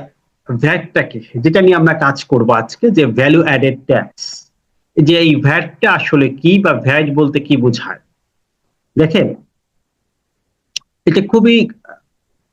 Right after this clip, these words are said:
সহজ একটি বিষয় যে ভ্যালু অ্যাডেড ট্যাক্স বা যেটাকে আমরা বলে ভিএটি, ভ্যাট, সংক্ষিপ্তভাবে যেটাকে আমরা বলি ভ্যাট, এটা হচ্ছে এক প্রকার ইনডিরেক্ট ট্যাক্স।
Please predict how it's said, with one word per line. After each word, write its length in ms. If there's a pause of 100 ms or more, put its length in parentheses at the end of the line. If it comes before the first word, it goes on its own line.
(140)
সহজ 340
একটি 240
বিষয় 320
যে 160
ভ্যালু 540
অ্যাডেড 400
ট্যাক্স 500 (400)
বা 180
যেটাকে 360
আমরা 160
বলে 200
ভিএটি, 1080 (100)
ভ্যাট, 560 (240)
সংক্ষিপ্তভাবে 800
যেটাকে 360
আমরা 160
বলি 160
ভ্যাট, 320 (920)
এটা 220
হচ্ছে 500
এক 320
প্রকার 600 (840)
ইনডিরেক্ট 680
ট্যাক্স। 640